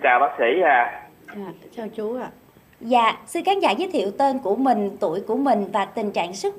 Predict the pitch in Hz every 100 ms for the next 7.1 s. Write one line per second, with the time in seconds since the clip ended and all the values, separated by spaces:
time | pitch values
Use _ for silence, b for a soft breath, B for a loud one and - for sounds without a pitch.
0 | - 170 175 330 254 269 233 180 240 233
1 | 190 156 339 240 - - - - - -
2 | - _ - 110 113 113 - - - 135
3 | 139 156 160 151 147 143 143 151 147 156
4 | 160 165 123 113 170 151 127 - 143 147
5 | 143 135 143 131 117 117 113 107 98 104
6 | 117 180 160 139 139 143 139 139 151 180
7 | 214